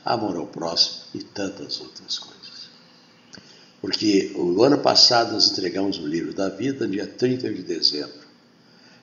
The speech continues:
mas no dia primeiro de janeiro de dois mil e vinte e um,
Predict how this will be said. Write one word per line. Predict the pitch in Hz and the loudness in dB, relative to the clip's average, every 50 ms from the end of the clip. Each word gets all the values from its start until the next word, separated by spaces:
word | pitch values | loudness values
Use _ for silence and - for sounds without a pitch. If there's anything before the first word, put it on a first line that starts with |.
| _ | _
mas | - 76 82 | -8 -6 -4
no | 80 | -4
dia | 76 87 98 92 | 0 0 0 0
primeiro | - - 95 85 80 90 127 156 143 | 0 -2 -4 -2 2 4 4 4 4
de | 131 127 131 120 | 2 0 0 0
janeiro | 110 127 127 117 107 107 107 110 110 107 | 2 2 0 0 0 0 0 0 -2 -4
de | - 95 95 | -6 -8 -10
dois | 92 - 98 95 90 - | -8 -6 -6 -6 -6 -8
mil | 87 90 85 | -12 -14 -14
e | 90 | -14
vinte | 90 - 82 90 87 - - | -14 -14 -16 -16 -12 -10 -6
e | 131 | -4
um, | 135 143 160 | -4 -4 -4